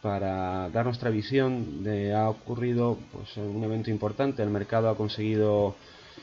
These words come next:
consolidar zonas, eh, como podéis ver,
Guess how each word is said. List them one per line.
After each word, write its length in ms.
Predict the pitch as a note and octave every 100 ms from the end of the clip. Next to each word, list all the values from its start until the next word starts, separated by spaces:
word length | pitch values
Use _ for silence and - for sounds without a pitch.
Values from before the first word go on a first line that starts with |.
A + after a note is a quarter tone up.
| -
consolidar 560 | - A2+ A#2 A2 G#2+ G#2
zonas, 580 | - C#3 C3 C3 B2+ -
eh, 720 | G#2 G2 G2 G2 G2 G2 F#2+ G2 - - - - - -
como 160 | G#2+
podéis 320 | G2+ G#2+ A2 A2
ver, 320 | B2 A2